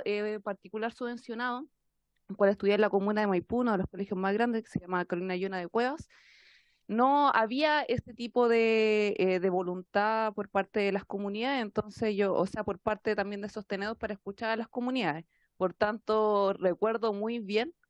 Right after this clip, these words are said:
ese de ir al colegio a las ocho de la mañana, a las cinco de la tarde y con todas las materias que se me repetían, por tanto, creo que es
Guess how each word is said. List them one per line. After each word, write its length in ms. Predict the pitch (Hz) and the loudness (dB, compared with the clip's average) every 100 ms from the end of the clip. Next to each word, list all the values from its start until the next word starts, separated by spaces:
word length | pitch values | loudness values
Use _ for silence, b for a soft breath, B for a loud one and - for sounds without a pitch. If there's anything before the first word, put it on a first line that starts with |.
| _ _ _ _ _ _ - | _ _ _ _ _ _ -2
ese 640 | 202 208 - 233 214 208 | 0 0 0 2 2 4
de 100 | 190 | 4
ir 160 | 196 202 | 2 2
al 100 | 208 | 0
colegio 340 | 208 214 214 | -2 -2 -2
a 20 | |
las 120 | 190 180 | 0 2
ocho 220 | 202 220 | 2 0
de 40 | |
la 80 | 208 | 0
mañana, 340 | 202 202 220 214 | -2 -6 -4 -4
a 40 | |
las 160 | 202 196 | -4 -6
cinco 240 | 214 202 | -8 -4
de 80 | 214 | 0
la 120 | 202 | 0
tarde 420 | 208 214 214 226 - | 0 -4 -4 -6 -6
y 140 | 196 | -8
con 220 | 180 190 | -6 -8
todas 380 | - 220 226 214 | -4 -2 0 0
las 220 | 214 214 | 0 -4
materias 400 | 220 196 214 226 | -4 -4 -4 -6
que 120 | - 226 | -8 -8
se 120 | 220 | -8
me 100 | 214 | -6
repetían, 400 | 220 214 240 240 | -6 -6 -10 -12
por 160 | 220 | -16
tanto, 500 | 196 208 208 - 202 190 | -14 -14 -14 -14 -14 -10
creo 320 | 196 196 190 | -10 -10 -10
que 280 | 190 190 185 | -8 -6 -2
es 160 | 190 | -2